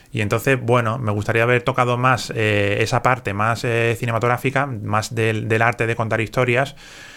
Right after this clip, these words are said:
que en, eh, más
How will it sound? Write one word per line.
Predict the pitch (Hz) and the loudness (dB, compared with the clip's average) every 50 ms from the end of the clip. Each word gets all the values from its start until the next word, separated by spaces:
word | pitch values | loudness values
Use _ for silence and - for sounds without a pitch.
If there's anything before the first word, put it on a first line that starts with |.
| - - - - - | -20 -20 -20 -10 -2
que | - 135 131 131 135 139 139 135 131 131 | 2 4 4 4 4 2 2 2 2 2
en, | 135 139 139 143 165 175 - - - - - _ _ _ _ _ - | 2 0 -2 -6 -8 -12 -16 -18 -20 -20 -20 _ _ _ _ _ -8
eh, | 131 123 123 123 123 123 120 120 117 120 120 120 120 120 120 120 120 120 120 120 123 | -2 0 2 4 4 4 4 4 4 6 4 4 6 4 4 4 4 2 2 0 0
más | 135 131 123 127 127 - - - | 0 2 2 2 2 2 -2 -8